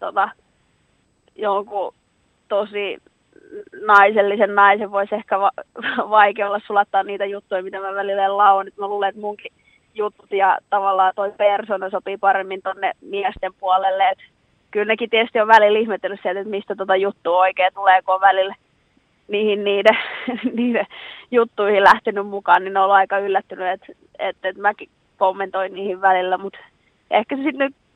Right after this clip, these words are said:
nytkin on sit niillekin aika normaalia jo, et, et pystyy osallistumaan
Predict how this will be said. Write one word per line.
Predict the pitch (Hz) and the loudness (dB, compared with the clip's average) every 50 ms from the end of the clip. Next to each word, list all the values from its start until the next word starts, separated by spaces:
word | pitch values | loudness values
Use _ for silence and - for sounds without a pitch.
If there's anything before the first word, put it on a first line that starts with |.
| _ _ | _ _
nytkin | 240 233 226 - - 214 254 | -6 -6 -6 -4 -4 -2 -2
on | 208 | -2
sit | 220 202 - | -2 -4 -4
niillekin | 208 202 196 196 190 - - - 147 - _ _ _ _ _ _ _ _ | -2 0 0 0 0 -2 -4 -8 -10 -10 _ _ _ _ _ _ _ _
aika | - 202 202 190 196 | 6 6 6 6 2
normaalia | 196 190 190 190 185 180 180 180 185 185 185 185 180 185 | 2 4 4 4 4 2 2 2 2 2 2 -2 -2 -2
jo, | 180 175 175 | 0 0 0
et, | 180 196 - - - - - _ _ _ _ _ _ _ _ _ _ _ _ _ _ _ _ _ _ _ _ _ _ _ _ _ - | -2 -2 -6 -10 -20 -20 -20 _ _ _ _ _ _ _ _ _ _ _ _ _ _ _ _ _ _ _ _ _ _ _ _ _ -8
et | - - - _ | -8 -8 -8 _
pystyy | - 202 190 - - 208 202 | -14 -14 -14 -14 -6 0 2
osallistumaan | 190 196 - 196 180 185 196 208 - 196 185 - - | 2 4 4 4 2 2 0 -4 -8 -10 -10 -10 -12